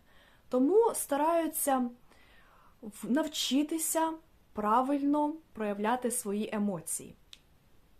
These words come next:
Логіки також не вміють попросити про послугу. Не знають, чи вмовили вони людину, чи ні. Не відчувають,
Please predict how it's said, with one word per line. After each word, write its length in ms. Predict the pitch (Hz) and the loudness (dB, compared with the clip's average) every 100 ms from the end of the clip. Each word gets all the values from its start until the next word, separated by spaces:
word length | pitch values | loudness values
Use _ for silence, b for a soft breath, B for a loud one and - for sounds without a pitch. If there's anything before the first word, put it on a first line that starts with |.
| _ - _ _ _ _ _ - _ - b b b b 247 | _ -20 _ _ _ _ _ -20 _ -20 b b b b -4
Логіки 500 | 294 466 392 359 269 | 2 2 2 0 -2
також 680 | - 311 359 320 311 - | 0 0 0 -2 -2 0
не 120 | 254 | 2
вміють 380 | 247 285 330 294 | 4 4 2 0
попросити 540 | 254 247 233 285 285 254 | -2 -2 -4 -2 -2 -2
про 180 | 262 | -2
послугу. 560 | 254 180 165 - 170 - 196 - | -4 -6 -6 -10 -12 -18 -20 -8
Не 160 | 226 269 | -2 -2
знають, 600 | 277 320 320 294 277 - | 0 0 0 -2 -4 -10
чи 260 | - 269 262 | -8 -2 0
вмовили 600 | 220 254 339 359 330 311 | 2 2 4 2 2 0
вони 320 | 269 269 269 | 0 2 2
людину, 520 | 262 226 247 262 240 | 2 0 2 2 0
чи 220 | 233 - 220 | -2 -4 0
ні. 340 | 233 269 269 B B B B | 0 0 -2 B B B B
Не 240 | 233 262 | 2 2
відчувають, 760 | 262 262 277 302 311 294 - | 2 -2 -2 0 2 0 -2